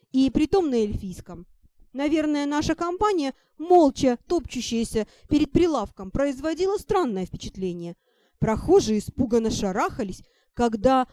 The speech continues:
кто-то из бессловных спорщиков неожиданно резко взмахивал рукой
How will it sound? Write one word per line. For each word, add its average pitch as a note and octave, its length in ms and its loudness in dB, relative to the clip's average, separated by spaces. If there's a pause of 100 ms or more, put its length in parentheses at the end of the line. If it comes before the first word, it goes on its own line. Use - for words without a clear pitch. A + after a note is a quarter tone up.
(100)
кто-то D4 420 4
из - 420 -8
бессловных A3+ 880 -2 (160)
спорщиков - 680 -2
неожиданно G3 720 -2
резко A3+ 400 -2
взмахивал D#4+ 600 -2
рукой A3+ 400 2